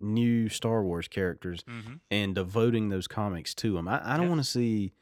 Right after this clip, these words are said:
Speaker 1: too much of Luke, Han. I mean, you're telling too much story.
Speaker 2: Yeah.
Speaker 1: And you're, you know what I'm saying?
Speaker 2: That's why I'm kinda happy that the
Speaker 1: And
Speaker 2: Vader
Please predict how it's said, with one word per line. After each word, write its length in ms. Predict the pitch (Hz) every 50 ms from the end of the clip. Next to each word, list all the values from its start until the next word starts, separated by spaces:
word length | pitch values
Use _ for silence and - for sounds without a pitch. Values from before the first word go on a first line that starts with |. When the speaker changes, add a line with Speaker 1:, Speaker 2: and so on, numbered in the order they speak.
| _ _ _ _ _ _ _ -
Speaker 1:
too 180 | - 170 165
much 260 | 151 135 123 120 -
of 160 | 95 90 78 82
Luke, 340 | 87 104 113 113 113 -
Han. 480 | - - 107 104 104 107 104 101 101 - -
I 60 | 104
mean, 200 | 113 113 113 113
you're 80 | 110 107
telling 320 | - - 156 165 156 123
too 140 | - - 135 131
much 280 | 123 110 101 - -
story. 500 | - - 120 117 101 82 71 69 67 - _ _
Speaker 2:
Yeah. 300 | 113 107 104 101 104 107 - _ _
Speaker 1:
And 180 | - 107 107 107
you're, 180 | 110 107 98 - - -
you 340 | - 98 127 - - 143 143
know 80 | 151 147
what 80 | 147 143
I'm 80 | 139
saying? 280 | 131 156 151 151 143 135
Speaker 2:
That's 180 | 135 185 - -
why 80 | 277
I'm 80 | 214 151
kinda 220 | - 143 123 113
happy 200 | 113 113 107 120 120
that 120 | 117 113
the 80 | 113 113
Speaker 1:
And 0 |
Speaker 2:
Vader 520 | - 107 110 110 107 104 101 101 101 98